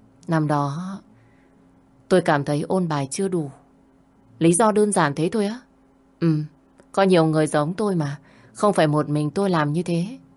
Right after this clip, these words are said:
Thấy Thế Anh cứ nhìn tôi bằng ánh mắt soi xét, tôi sợ anh nhìn ra điều gì đó, nên vội vàng chuyển chủ đề.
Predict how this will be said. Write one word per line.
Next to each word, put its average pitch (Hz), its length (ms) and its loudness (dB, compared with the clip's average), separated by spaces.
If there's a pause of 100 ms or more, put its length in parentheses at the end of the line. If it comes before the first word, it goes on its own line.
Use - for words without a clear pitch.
(1300)
Thấy 160 140 2
Thế 160 180 2
Anh 165 240 0
cứ 202 120 -4
nhìn 151 300 -2
tôi 165 240 0
bằng 143 180 -4
ánh 151 220 -6
mắt 220 140 -6
soi 151 260 -2
xét, 190 300 -8 (380)
tôi 202 140 2
sợ 160 220 2
anh 190 240 0
nhìn 151 220 -2
ra 185 180 -4
điều 151 220 -2
gì 143 180 -6
đó, 147 360 -6 (320)
nên 180 180 2
vội 160 200 2
vàng 143 300 -4
chuyển 143 260 -4
chủ 143 200 -6
đề. 139 200 -6